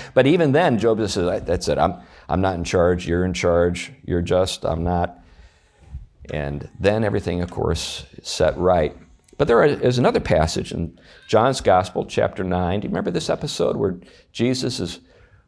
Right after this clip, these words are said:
walking along with his disciples and they come across a man born blind?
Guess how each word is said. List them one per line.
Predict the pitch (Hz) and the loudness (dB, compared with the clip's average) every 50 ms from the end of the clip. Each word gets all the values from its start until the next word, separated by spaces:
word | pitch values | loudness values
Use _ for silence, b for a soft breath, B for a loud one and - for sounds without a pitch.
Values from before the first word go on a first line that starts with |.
| b _ - | b _ 2
walking | 107 107 110 - 117 101 | 2 2 2 2 0 -2
along | 101 92 92 95 98 101 104 107 107 | 0 0 2 2 4 4 2 2 2
with | 95 85 85 | 0 -2 -2
his | 82 78 - | -4 -6 -6
disciples | 85 - - - 98 98 98 98 - 101 101 - - | -8 -6 -2 0 0 0 0 0 -2 -4 -6 -6 -6
and | 82 80 | -8 -8
they | 80 | -8
come | - - 95 | -6 -6 -6
across | 95 - - 98 95 90 - | -6 -4 -2 -2 -2 -2 -4
a | 95 | -6
man | 95 95 95 92 | -6 -6 -4 -4
born | 92 92 92 90 90 | -4 -2 -2 -2 -2
blind? | - 95 90 - - - - | -2 -4 -4 -4 -6 -8 -12